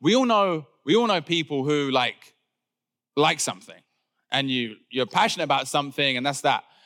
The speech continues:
And there's people who go over here and it's like, "Bro, you like that thing, like, a little bit too much."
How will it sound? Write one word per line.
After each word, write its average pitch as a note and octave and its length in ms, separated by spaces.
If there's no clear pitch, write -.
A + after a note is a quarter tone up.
And F3 160
there's G3 140
people E3+ 380
who D#3+ 300
go F3 120
over D#3 140
here D#3+ 240
and D#3 100
it's D3+ 100
like, D#3 140
"Bro, D#3+ 200
you A#3+ 280
like F#4 200
that G3 240
thing, G3 240
like, E3+ 320
a D3 100
little F3 180
bit D3+ 160
too E3+ 160
much." - 480